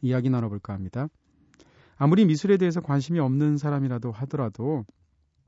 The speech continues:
레오나르도 다빈치와 그의 데뷔작, 대표작 모나리자에 대해서는 모르시는 분들 없을 것 같은데요. 시대를 초월하는 천재적인 재능의 화가이기도 하지만 레오나르도 다빈치는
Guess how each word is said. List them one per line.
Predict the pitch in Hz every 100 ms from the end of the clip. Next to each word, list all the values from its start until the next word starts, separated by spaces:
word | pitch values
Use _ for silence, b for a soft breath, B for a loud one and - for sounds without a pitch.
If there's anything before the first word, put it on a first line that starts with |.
| _ _ _
레오나르도 | 147 175 202 196 175 147
다빈치와 | 131 127 - - 123
그의 | 127 127
데뷔작, | 117 104 104 135 143
대표작 | 120 - 120 139 220 - B B B
모나리자에 | 135 170 196 175 170 156
대해서는 | 139 123 135 143
모르시는 | 120 135 - 120
분들 | 113 120
없을 | 110 135
것 | 127 117
같은데요. | 104 - 113 104 127 156 127 b b b b b b
시대를 | - 190 220 220 226
초월하는 | - 214 202 185 196 214 214 220 _ _ _ _
천재적인 | - 185 185 165 147 143
재능의 | 135 120 117 113
화가이기도 | 143 135 131 110 110 117
하지만 | 117 - 120 170 220 233 _ -
레오나르도 | 123 165 190 165 139
다빈치는 | 123 117 107 - 135 110